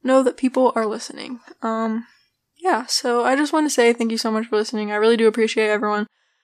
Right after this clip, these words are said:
and I try to show that a lot. I would say I'm most active on Instagram. I post more on Instagram than anything,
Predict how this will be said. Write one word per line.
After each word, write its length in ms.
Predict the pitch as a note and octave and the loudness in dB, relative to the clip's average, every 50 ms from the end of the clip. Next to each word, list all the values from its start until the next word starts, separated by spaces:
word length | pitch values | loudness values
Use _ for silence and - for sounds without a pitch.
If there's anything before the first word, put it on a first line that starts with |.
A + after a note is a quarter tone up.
| _ _ | _ _
and 140 | - A3+ G#3+ | -6 -4 -2
I 140 | G#3+ G#3 G#3+ | -2 -4 -4
try 440 | G#3+ - - G#3 G#3 G#3 G#3 G#3+ G#3+ | -4 -2 0 0 2 2 2 0 -2
to 540 | G#3+ - A#3 A3 G#3+ G#3+ G#3+ G#3 G#3+ A3+ _ _ _ _ _ _ _ _ _ _ _ _ | -4 -4 -4 -2 0 2 2 0 0 -2 _ _ _ _ _ _ _ _ _ _ _ _
show 300 | - - - C#4 C#4 C4+ | -6 2 4 6 6 6
that 280 | C4+ C4+ C4 C4 - | 6 4 4 4 2
a 60 | B3+ A#3+ | 0 0
lot. 480 | A#3 G#3+ G#3+ G#3+ G#3+ - - - - - - - - _ _ _ _ _ _ _ - _ _ _ _ _ _ - | 0 2 2 2 0 0 -4 -10 -14 -14 -16 -18 -20 _ _ _ _ _ _ _ -20 _ _ _ _ _ _ 2
I 140 | A3+ A3+ A3 | 2 4 4
would 260 | A3+ A#3+ A#3+ A3+ A3 | 6 4 4 4 4
say 260 | - - A#3+ A#3 A3+ | 2 2 4 4 4
I'm 180 | A3+ A3 A3 G#3+ | 4 4 2 2
most 260 | A3 A3 A#3 - - | 2 2 2 4 2
active 260 | G#3+ A3 A3+ - G#3+ | 2 2 2 0 -2
on 120 | A3 G#3 - | -2 -4 -4
Instagram. 580 | A3 A3 - - A#3 G#3+ G#3+ G#3+ G#3+ G#3 G#3 | -2 -2 -2 -2 -2 -2 -2 -2 -2 -2 -2
I 60 | G#3 | -4
post 320 | G#3 - - G#3 A3 - - | -4 -2 -2 -2 -2 -2 -2
more 260 | G#3+ G#3 G#3+ G#3+ G#3 | -2 0 2 2 2
on 140 | G#3 G3+ G#3+ | 2 0 -2
Instagram 460 | G#3 G#3+ - - G#3+ G#3 G#3+ G#3+ G#3 | -4 -4 -2 -2 -2 -2 -2 -2 -4
than 120 | G#3+ A3+ | -6 -6
anything, 500 | - B3 C4+ C#4 C#4 D4 C#4 C4+ C#4 C4+ | -4 -2 0 0 2 2 0 0 -2 -4